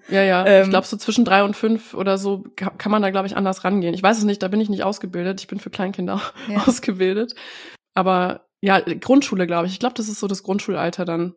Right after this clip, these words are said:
Speaker 1: Ab fünf,
Speaker 2: Ja.
Speaker 1: sechs. Mhm.
Speaker 2: Ähm,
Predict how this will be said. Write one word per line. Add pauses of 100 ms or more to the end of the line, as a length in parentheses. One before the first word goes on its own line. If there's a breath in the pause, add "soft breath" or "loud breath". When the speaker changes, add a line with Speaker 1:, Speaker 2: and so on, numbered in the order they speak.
(180)
Speaker 1:
Ab
fünf,
Speaker 2:
Ja.
Speaker 1:
sechs. (460)
Mhm. (640 soft breath)
Speaker 2:
Ähm,